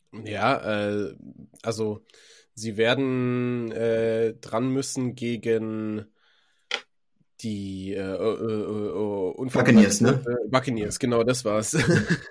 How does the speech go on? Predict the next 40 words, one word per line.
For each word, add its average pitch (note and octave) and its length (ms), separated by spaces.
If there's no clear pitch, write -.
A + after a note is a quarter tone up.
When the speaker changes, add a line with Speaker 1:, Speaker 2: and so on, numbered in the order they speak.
Speaker 2:
<laughs> B2+ 640
Speaker 1:
Was D#3 220
genau E3 320
so F3+ 140
ein F3+ 120
Team F3+ 300
ist, B2+ 400
äh, A#2 500
ja, A2+ 180
irgendwie A#2 300
schon, B2+ 540
äh, A#2 340
wo's, A#2 320
wo's A#2+ 220
kriseln C#3+ 480
könnte, D3 480
wenn A#2+ 160
sie A#2 100
nicht A#2 300
die B2 40
Leistung A2+ 380
auf A2+ 80
den A#2 80
Platz A#2 240
bringen, A#2 240
die A#2 80
sie, A2 320
die A#2 80
sie G#2+ 160
eigentlich C#3 580
vor - 220
allem A2 140
Anfang B2 360
der A2 100
Season G#2+ 340
auf G2+ 60
den G#2+ 80
Platz - 220
gebracht G#2 360
haben. G#2+ 260